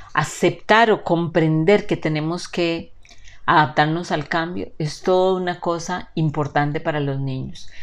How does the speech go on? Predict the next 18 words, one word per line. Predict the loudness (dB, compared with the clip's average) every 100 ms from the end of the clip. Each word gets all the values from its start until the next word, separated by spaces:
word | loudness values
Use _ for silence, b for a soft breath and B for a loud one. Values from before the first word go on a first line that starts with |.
| B B
sin | -4 -2 0
emba-, | 2 0 0
y | 0
para | 4 4
los | 4 0
adolescentes. | 0 0 -2 -4 -4 -4
Sin | -2 2
embargo, | 2 2 0
va | 0
a |
ser | -2
diferente | -4 -4 -6 -6 -6
para | -4 -4
cada | -2 -2 0
uno | -2 -2 -4
de | -4
ellos. | -6 -10 -8
Entonces, | -8 -4 -2 -4 -8 -14 -12